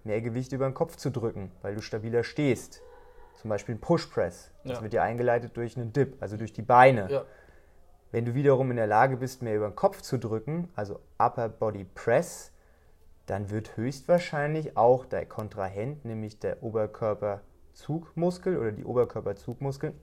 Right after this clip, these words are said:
Speaker 1: auch stärker.
Speaker 2: Ja, klar.
Speaker 1: Das sehen wir jeden Tag und jede Woche bei uns im Training.
Speaker 2: Ja.
Speaker 1: Ja, und das sind lauter so Querverbindungen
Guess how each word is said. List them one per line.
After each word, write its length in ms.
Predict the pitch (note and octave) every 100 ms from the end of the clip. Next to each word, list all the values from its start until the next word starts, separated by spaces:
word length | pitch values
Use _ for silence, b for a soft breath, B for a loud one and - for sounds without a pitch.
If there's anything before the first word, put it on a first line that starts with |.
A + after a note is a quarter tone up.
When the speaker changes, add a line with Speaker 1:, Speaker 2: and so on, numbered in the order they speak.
| -
Speaker 1:
auch 160 | G#3
stärker. 440 | A3+ - G3+ G2 E3+
Speaker 2:
Ja, 140 | C#3 - - -
klar. 220 | - D3+ -
Speaker 1:
Das 180 | A#2 -
sehen 200 | C3+ C#3+
wir 100 | C#3+
jeden 280 | B2+ C3+ C#3+
Tag 360 | D3 D3 E3+
und 140 | C#3 C3+
jede 240 | C3+ C#3+
Woche 180 | C#3 C#3+
bei 120 | C#3+
uns 180 | C#3 C#3+
im 120 | C#3+
Training. 360 | - G3+ D3 C3+
Speaker 2:
Ja. 140 | B2+ - b b b -
Speaker 1:
Ja, 200 | G#2 C3+ B B B -
und 240 | B2+ B2 - - - - - - - - - -
das 160 | C#3+ C#3
sind 160 | F3
lauter 280 | D#3 E3+ F3
so 240 | D3+ D3+ C#3+
Querverbindungen 1300 | - - F3 B3 E3 C3 G#2+ A#2 A#2 B2 C#3+ E3+ G#3